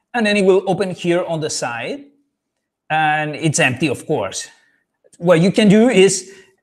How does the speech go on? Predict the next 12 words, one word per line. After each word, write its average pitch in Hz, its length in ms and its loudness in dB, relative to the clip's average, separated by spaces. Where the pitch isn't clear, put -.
uh, 147 220 -2
to 147 240 -4
come 175 260 -4
here 202 460 0
and 175 260 -2
copy 185 520 -6
everything 160 460 -4
here. 104 400 -10
This 196 400 2
is 196 200 4
the 170 240 0
standard, 160 1300 -2